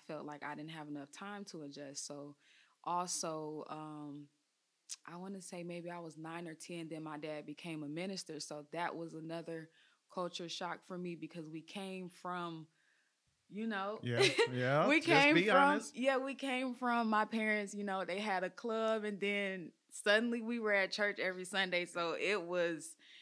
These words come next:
Speaker 1: it was a shock for me. And, um, Mississippi and Louisiana,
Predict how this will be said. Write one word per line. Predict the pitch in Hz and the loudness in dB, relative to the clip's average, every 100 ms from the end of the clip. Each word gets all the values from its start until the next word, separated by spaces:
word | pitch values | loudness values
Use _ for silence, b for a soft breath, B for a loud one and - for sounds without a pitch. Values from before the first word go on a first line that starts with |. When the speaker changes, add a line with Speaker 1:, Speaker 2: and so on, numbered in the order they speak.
| B B | B B
Speaker 1:
it | 202 | 2
was | 214 214 185 | 2 2 0
a | 165 | -2
shock | - 180 202 214 - | 0 0 0 -2 -6
for | 196 | -6
me. | 190 190 180 165 | -6 -6 -6 -6
And, | 156 165 165 160 156 - | -4 -4 -4 -6 -8 -8
um, | 151 160 160 156 147 147 b b b b b | -10 -8 -8 -8 -8 -10 b b b b b
Mississippi | 170 196 - 180 - 202 202 180 | -8 -6 -6 -4 -4 -4 -4 -6
and | 170 170 | -4 -6
Louisiana, | 160 180 180 175 175 175 170 | -6 -6 -6 -6 -4 -4 -4